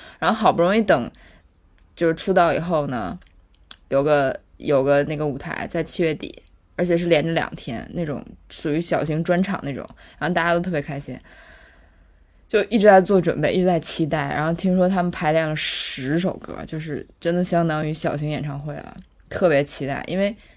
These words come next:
你知道这种偶像团体他就是靠舞台才能立足啊。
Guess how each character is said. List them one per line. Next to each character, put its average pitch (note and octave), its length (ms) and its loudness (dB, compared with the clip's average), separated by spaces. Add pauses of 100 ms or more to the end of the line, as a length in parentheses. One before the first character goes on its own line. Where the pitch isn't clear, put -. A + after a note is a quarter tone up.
(180)
你 D3+ 100 -6
知 E3 80 2
道 F3 100 4
这 F#3 140 0
种 F3 100 4
偶 C#3+ 160 2
像 F3 160 2
团 D#3+ 160 2
体 D#3 120 -2
他 E3 80 -4
就 E3 120 0
是 F3 60 4
靠 E3+ 240 2
舞 C#3+ 100 2
台 C3+ 340 -6 (520)
才 - 180 0
能 D3 160 -2
立 D#3+ 140 0
足 - 220 -8
啊。 D3 200 -10